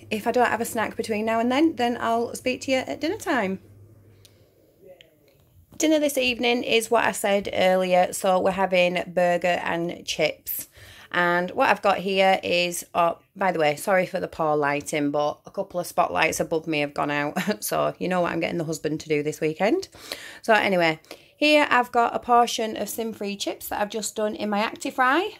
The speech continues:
So they're free on Slimming World. And then here I've made up a bit like, um, like a coleslaw style salad, rather than it just being just plain salad. Um, so what I've got in here is I've got iceberg lettuce, um,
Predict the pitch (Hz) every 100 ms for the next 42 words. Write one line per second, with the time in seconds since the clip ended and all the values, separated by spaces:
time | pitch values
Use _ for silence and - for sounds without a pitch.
0 | - - 214 202 220 214 208 - 240 240
1 | 233 226 233 240 233 226 220 220 220 214
2 | - - - - - 226 214 220 254 247
3 | 240 - 208 226 220 220 185 - 190 180
4 | 185 175 170 175 208 180 170 165 - -
5 | - 294 339 339 285 277 - 254 240 -
6 | 214 220 208 - 196 175 165 160 _ -
7 | - - - 180 180 180 180 185 180 185
8 | 175 170 165 - - 170 165 160 147 151
9 | 143 143 - _ - - - 175 170 170
10 | 170 202 247 240 226 233 220 196 180 165
11 | 165 165 165 160 - 165 - 160 160 -
12 | _ _ - 240 - - 190 180 165 160
13 | - 165 160 - - - _ - 160 151
14 | 156 156